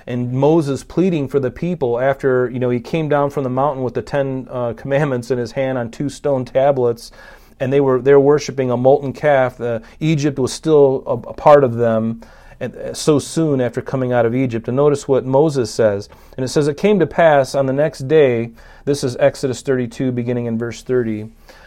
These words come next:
"Now it came to pass on the next day that Moses said to the people, 'You have committed a great sin. So now I will go up to the Lord. Perhaps I can make atonement for your sin.'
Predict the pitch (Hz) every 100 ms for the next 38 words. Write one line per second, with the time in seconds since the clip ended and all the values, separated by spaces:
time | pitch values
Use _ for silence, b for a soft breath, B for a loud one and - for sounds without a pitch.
0 | B 135 135 - 180 160 - 160 151 147
1 | 139 147 139 - 165 143 131 147 170 143
2 | - 143 131 127 - 165 160 127 143 160
3 | - 175 185 139 127 127 151 143 - 165
4 | 135 104 113 b b b - 147 139 151
5 | 170 151 139 151 151 - 147 143 135 139
6 | 127 117 127 117 139 135 - 123 123 131
7 | 131 123 - 143 127 110 - 120 120 -
8 | 127 113 113